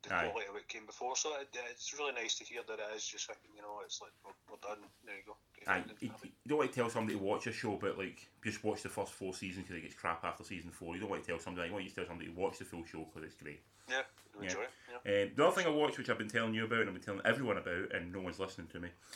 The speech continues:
Speaker 2: is a movie called In Fabric.
Speaker 1: In Fabric.
Speaker 2: Which is on Sky Movies right now, and it's essentially, it's a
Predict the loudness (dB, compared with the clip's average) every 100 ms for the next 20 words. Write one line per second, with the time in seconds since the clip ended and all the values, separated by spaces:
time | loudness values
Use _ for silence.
0 | -14 -16 -8 0 6 6 8 6 6 4
1 | 8 8 6 4 2 2 2 2 4 0
2 | -4 -16 -20 -20 -20 -20 -20 -20 -12 -8
3 | -8 -10 -12 -4 -2 -2 -4 -8 -8 -6
4 | -6 -6 -2 0 4 4 6 6 6 6
5 | 6 4 8 6 6 4 2 2 -2 -2
6 | 2 2 2 -2 -2 -6 -8